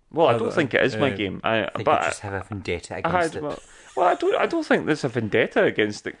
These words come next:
Speaker 1: expecting a game to be by now
Speaker 3: Not
Speaker 1: finally
Speaker 3: Colin
Speaker 1: working.
Speaker 3: Sky.
Speaker 2: I, th-, I think it
Speaker 3: It
Speaker 2: does
Speaker 3: works,
Speaker 2: work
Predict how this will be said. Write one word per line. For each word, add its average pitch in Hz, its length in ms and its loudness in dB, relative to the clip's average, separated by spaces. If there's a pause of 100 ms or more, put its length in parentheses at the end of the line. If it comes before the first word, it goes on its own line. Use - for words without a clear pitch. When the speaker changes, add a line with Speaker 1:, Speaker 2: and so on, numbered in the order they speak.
(100)
Speaker 1:
expecting - 720 -4
a 110 60 4
game 107 260 -4
to - 140 -12
be 110 480 -14 (380)
by 113 140 0
now 107 260 2
Speaker 3:
Not 160 180 -6 (160)
Speaker 1:
finally 123 440 4
Speaker 3:
Colin 90 60 4 (100)
Speaker 1:
working. - 240 -4
Speaker 3:
Sky. 202 200 -8 (200)
Speaker 2:
I, - 60 2 (540)
th-, - 60 -10
I 269 100 2
think 302 220 -2
it - 40 4
Speaker 3:
It - 60 4
Speaker 2:
does 302 140 6
Speaker 3:
works, 330 340 4
Speaker 2:
work - 40 -2